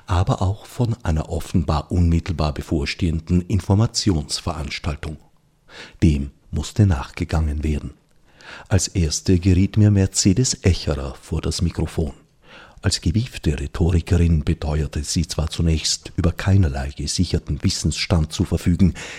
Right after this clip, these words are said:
ließ sich aber dann doch einige Informationen entlocken.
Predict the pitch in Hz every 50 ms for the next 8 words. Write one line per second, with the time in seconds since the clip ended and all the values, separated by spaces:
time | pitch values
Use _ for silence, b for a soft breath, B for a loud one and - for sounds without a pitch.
0 | B B 95 87 78 76 - - - - 85 78 - - - - 110 104 - 110
1 | 107 117 - - - 76 - - - - - - - 82 82 80 80 78 78 -
2 | 104 - - 87 82 - - 95 98 110 - - - - 95 80 71 71 69 67
3 | 64 - - - 78 - - - 98 87 - - - -